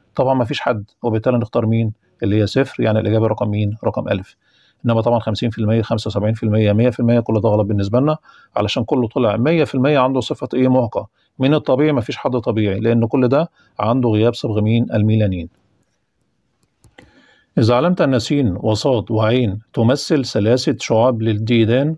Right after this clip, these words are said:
ومعيشتها، حيث سين معظمها حر، وصاد بعضها متطفل، وعين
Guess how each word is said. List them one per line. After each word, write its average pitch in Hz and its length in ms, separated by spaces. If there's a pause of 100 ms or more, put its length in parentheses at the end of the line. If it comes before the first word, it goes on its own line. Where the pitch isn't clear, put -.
ومعيشتها، 131 880 (380)
حيث 160 380
سين 143 400 (220)
معظمها 127 540
حر، 104 380 (800)
وصاد 120 600
بعضها 127 600
متطفل، 135 760 (220)
وعين 139 480